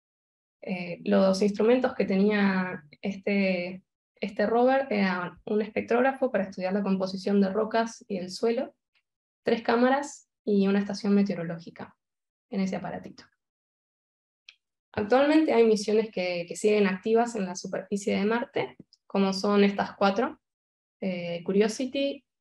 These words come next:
insight, que esta solamente, este se queda fija, eh, después Mars veinte veinte es una misión que tiene,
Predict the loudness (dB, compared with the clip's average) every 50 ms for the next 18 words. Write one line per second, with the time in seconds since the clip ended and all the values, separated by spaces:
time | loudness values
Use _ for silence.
0 | _ _ 2 2 2 2 2 2 2 2 2 2 0 -4 _ -6 -2 -2 0 0
1 | -2 -4 -6 -6 -8 -4 -4 -4 -4 -2 -2 0 0 0 -2 -4 -6 -8 -6 -4
2 | -4 -4 -4 -6 -6 -6 -6 -6 -8 -8 -10 -10 -8 -8 -8 -10 -10 -14 _ _
3 | _ _ _ -20 _ -8 -4 -2 -2 -2 -2 -4 -6 -6 -6 -8 -8 -4 -2 0
4 | 0 0 0 -4 -6 -4 -2 0 2 2 0 0 0 0 0 2 2 2 2 2
5 | 2 0 0 -2 0 0 2 0 0 -2 -8 -6 -4 -2 -2 0 -2 -2 -2 -2
6 | 0 0 -2 -2 -2 -2 -2 0 -2 -2 -4